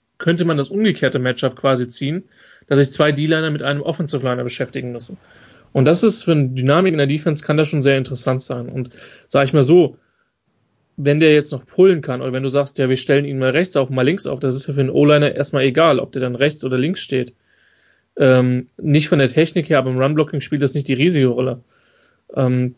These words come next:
dann kann das schon, also ich bin sehr gespannt. Ich freue mich, ich hab's noch nicht gesehen, der G F L. Wird eine sehr, sehr interessante Sache. Und Frankfurt wird dadurch mit Sicherheit nicht schlechter werden.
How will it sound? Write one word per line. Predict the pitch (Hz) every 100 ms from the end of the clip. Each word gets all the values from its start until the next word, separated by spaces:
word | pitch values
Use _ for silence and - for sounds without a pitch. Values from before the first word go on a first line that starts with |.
| _
dann | - 131
kann | 127 151
das | 165 165
schon, | - 160 165
also | 156 135
ich | 135
bin | 170
sehr | 165
gespannt. | 165 - 143
Ich | 135
freue | - 156
mich, | 190 156
ich | 143
hab's | 165
noch | 156
nicht | 165
gesehen, | - 175 175
der | 170
G | 165
F | 165
L. | 151 147 160 - _ _ _ _ _
Wird | - 139
eine | 151
sehr, | 131 139
sehr | 151
interessante | 147 139 139 139 131
Sache. | 131 151 170 170 _ _ _ _ _ _ -
Und | 139 123
Frankfurt | - 139 170 139
wird | 139
dadurch | 139 143
mit | 139
Sicherheit | 143 143
nicht | 135
schlechter | - 139 - 117
werden. | 123 147